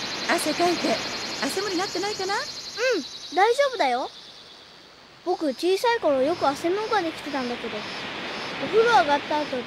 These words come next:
Speaker 2: 天花粉をつけてもらうの大好きだったんだ。
Speaker 1: 天花粉か。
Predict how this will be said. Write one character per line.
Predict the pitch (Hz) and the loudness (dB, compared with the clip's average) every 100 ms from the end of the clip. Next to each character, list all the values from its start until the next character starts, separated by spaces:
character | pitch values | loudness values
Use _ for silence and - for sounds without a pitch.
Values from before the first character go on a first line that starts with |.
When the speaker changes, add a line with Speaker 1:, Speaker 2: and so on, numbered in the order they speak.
| - | -6
Speaker 2:
天 | 349 403 | -4 -2
花 | 440 494 494 | -2 0 2
粉 | 302 | 0
を | |
つ | 269 | -2
け | - 311 | -6 -4
て | 277 | -2
も | 247 | -2
ら | 240 | -4
う | |
の | 233 233 | -6 -2
大 | 320 466 | 0 0
好 | - | -2
き | 359 | -2
だ | 277 | -2
っ | |
た | 247 233 | -2 -8
ん | |
だ。 | 240 285 320 - - - - - - - - - - - - - - - - - - - - - - - - - - - - - - - - - - - - | -4 -4 -4 -14 -18 -18 -16 -16 -16 -16 -16 -16 -14 -14 -14 -14 -14 -12 -12 -12 -12 -12 -12 -12 -12 -12 -12 -12 -12 -12 -12 -10 -10 -10 -10 -10 -10 -10 -2
Speaker 1:
天 | 269 330 359 | 2 4 4
花 | 359 349 | 2 2
粉 | 339 285 | 4 4
か。 | - | 2